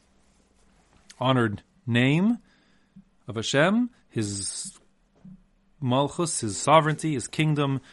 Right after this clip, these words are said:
should go on forever, should last forever. And again, they'll prostrate on the floor. So if you're keeping track, we had three times the Shem Hashem mentioned previously in the third parak. That was the first vidui. Now we have a fourth time.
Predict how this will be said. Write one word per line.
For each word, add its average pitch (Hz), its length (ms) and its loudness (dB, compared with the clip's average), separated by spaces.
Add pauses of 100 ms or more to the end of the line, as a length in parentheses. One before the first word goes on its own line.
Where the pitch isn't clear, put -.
(160)
should - 180 -8
go 113 140 0
on 113 120 0
forever, 113 340 -2
should 110 180 -8
last 104 240 -2
forever. 131 340 -2 (460)
And 123 80 -2
again, 123 180 0
they'll 110 100 -2
prostrate 135 440 -4
on 120 60 -8
the 123 60 -8
floor. - 340 -14 (500)
So 131 460 0
if - 120 -6
you're 131 80 -8
keeping 170 220 -4
track, 156 280 -2
we 123 100 -4
had 127 180 -2
three 165 480 -2
times 147 600 -2 (100)
the 120 120 -6
Shem 131 220 -4
Hashem 117 280 -4
mentioned 117 540 -4 (640)
previously 139 400 0
in 117 80 -4
the 104 60 -8
third 139 220 -2
parak. 131 340 -2
That 107 100 -4
was 104 100 -4
the 98 80 -12
first 123 320 -6
vidui. 123 280 -2
Now 107 80 -2
we 104 60 -4
have 104 120 -6
a 98 40 -12
fourth 156 320 -4
time. 233 340 -2